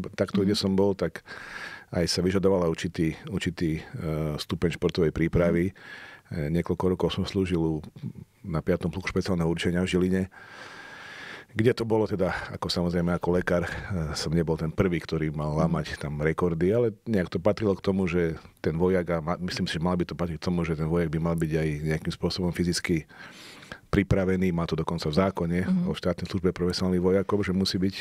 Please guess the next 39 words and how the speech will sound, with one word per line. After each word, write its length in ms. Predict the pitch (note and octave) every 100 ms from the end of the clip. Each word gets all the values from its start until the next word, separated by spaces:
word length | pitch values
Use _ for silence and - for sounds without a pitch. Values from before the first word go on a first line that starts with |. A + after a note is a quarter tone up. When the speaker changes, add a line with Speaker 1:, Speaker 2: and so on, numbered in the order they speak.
| -
Speaker 1:
e, 240 | - F#2
na 100 | F2+
tom 140 | F#2+ F2+
fyzicky 320 | G2 F#2+ -
dobre. 380 | F#2+ F#2+ G#2+ A2 - - - - - - -
Takže 480 | B2+ B2 B2+ A#2+
áno, 240 | - B2 G2
šport 240 | - B2+
bol 140 | A2 G2+
súčasťou 480 | - G#2+ G#2 - F2
takého 400 | F#2 F2+ F2+ E2+
celkového, 640 | - F#2+ F#2+ F#2 F2+ E2+ D#2+
e, 40 | - - G2+ F2+ E2+
života, 400 | E2 F#2 F#2 -
ktorý 320 | F2 - E2+ D#2+
som 320 | - E2 D#2 - -
predtým 340 | F#2+ E2+ -
viedol. 480 | E2+ F2 F#2+ F#2+ F2+ - -
Speaker 2:
A 80 | F3
čo 140 | -
ste 160 | A3 D4+
napríklad 460 | G3+ F#3+ F#3 F3+
teda, 340 | F3 F3+ E3+ E3+
vy 160 | E3
ste 160 | F#3 -
behali, 400 | F#3+ E3 F3+ G3
zabehli 400 | F#3 D#3 F3 G#3
ste 160 | G3+ G#3+
už 80 |
aj 80 | G#3+
maratón? 460 | F#3+ E3 G#3+ D#4 D4+ C4+
Speaker 1:
Áno, 160 | C#3+
podarilo 320 | A#2 A2+ G#2+ F#2+
sa 80 |
nám 80 | F#2+
zabehnúť 300 | F#2 F#2 E2+
maratón, 420 | F2 F2 E2+ F2
takže, 320 | D#2+ D#2 E2+ D#2+
Speaker 2:
Super. 160 | F2